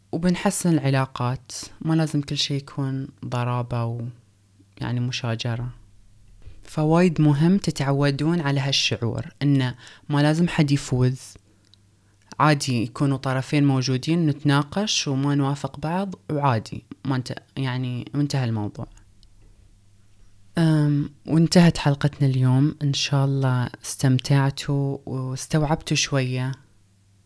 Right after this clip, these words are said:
ليش إن فهم إن نظرات الإنسان مختلفة ونظرة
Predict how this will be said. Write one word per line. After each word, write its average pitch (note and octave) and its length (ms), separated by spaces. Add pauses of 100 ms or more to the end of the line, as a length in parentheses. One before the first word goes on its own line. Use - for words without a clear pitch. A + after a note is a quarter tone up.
(300)
ليش C3+ 580 (180)
إن C3 520
فهم C#3+ 580
إن C3+ 260
نظرات C3+ 500 (340)
الإنسان C3 720
مختلفة C3 580
ونظرة C3+ 340